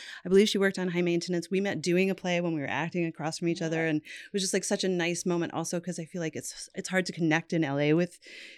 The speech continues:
Speaker 1: people. So to see an old friend at a cool show and then just be like, "I also just saw your name on T V." Fucking A.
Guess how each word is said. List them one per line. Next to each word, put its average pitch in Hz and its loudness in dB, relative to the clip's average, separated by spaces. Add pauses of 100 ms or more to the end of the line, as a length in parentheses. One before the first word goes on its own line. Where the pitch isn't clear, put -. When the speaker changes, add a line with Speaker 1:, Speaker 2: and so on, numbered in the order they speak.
(100)
Speaker 1:
people. 233 2
So 214 0
to 170 -2
see 185 0
an 170 2
old 156 -4
friend 151 0
at 151 -4
a 151 -2
cool 156 -10
show 139 -6
and 147 -6
then 143 -8
just 143 -12
be 151 -12
like, 135 -12 (100)
"I 147 -16
also 139 -8
just 233 2
saw 349 8
your 330 8
name 285 10
on 277 6
T 262 0
V." 247 -2 (460)
Fucking 233 4
A. 156 2